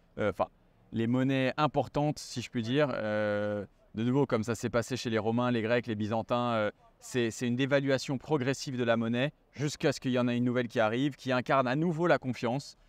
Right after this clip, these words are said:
euh, et on recommence pour un tour d'environ un siècle, soixante-dix, entre soixante-dix et soixante-dix ans et un siècle, quoi.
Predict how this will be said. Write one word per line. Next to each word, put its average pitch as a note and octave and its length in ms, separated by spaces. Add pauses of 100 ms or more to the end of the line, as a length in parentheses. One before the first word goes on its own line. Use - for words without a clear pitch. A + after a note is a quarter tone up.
(240)
euh, G#2 340
et B2+ 100
on A#2 120
recommence A2+ 420
pour G#2 180
un G#2 80
tour D3+ 260 (500)
d'environ A2+ 580
un A2 60
siècle, A#2 280
soixante-dix, A2 520
entre G#2+ 160
soixante-dix G#2 560
et G2 180
soixante-dix G#2 460
ans G#2+ 80
et G2+ 80
un G2 80
siècle, - 260
quoi. - 160